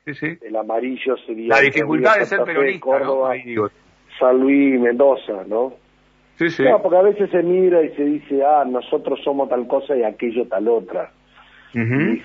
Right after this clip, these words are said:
Speaker 2: si nosotros no nos va bien en determinados lugares del país, eh,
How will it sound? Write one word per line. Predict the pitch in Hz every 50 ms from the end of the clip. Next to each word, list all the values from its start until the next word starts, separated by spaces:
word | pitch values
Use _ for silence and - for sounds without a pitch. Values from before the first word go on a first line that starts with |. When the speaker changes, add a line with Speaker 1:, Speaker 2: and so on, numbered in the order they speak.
| -
Speaker 2:
si | 127 123
nosotros | 123 127 131 - 156 151 156 - 160 151 147 139
no | 143 143
nos | 143 143 143
va | 147 147 147
bien | 143 147 151 156 156 151
en | 147 143 139 131 127 127 123 120
determinados | 123 120 - 127 120 123 127 131 135 135 135
lugares | 131 127 123 131 131 131 135 131
del | 131 123 120
país, | - 135 135 135 131 127 120 - - - _ _ _ _ _ _ _ _ _ _ - - - _ _
eh, | 127 110 110 110 107 110 107 107 107 104 104 104 101 101 101 98 101